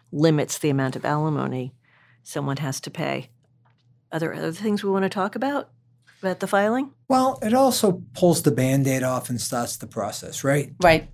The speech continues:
Speaker 2: And
Speaker 3: Right.
Speaker 2: then you can either, if they, if the other party has an attorney,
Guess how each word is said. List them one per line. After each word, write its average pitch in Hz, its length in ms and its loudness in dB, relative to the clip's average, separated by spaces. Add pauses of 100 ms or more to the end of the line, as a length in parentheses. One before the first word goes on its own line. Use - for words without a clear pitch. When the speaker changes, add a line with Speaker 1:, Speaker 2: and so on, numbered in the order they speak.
(480)
Speaker 2:
And 147 140 2
Speaker 3:
Right. 165 60 8
Speaker 2:
then 139 220 6
you 131 180 4
can 131 300 -2
either, 123 680 -2 (1160)
if - 160 -4
they, 135 220 4
if - 240 -8
the 139 120 0
other 135 160 0
party 127 400 -2
has 120 220 -4
an 117 100 -2
attorney, 175 640 2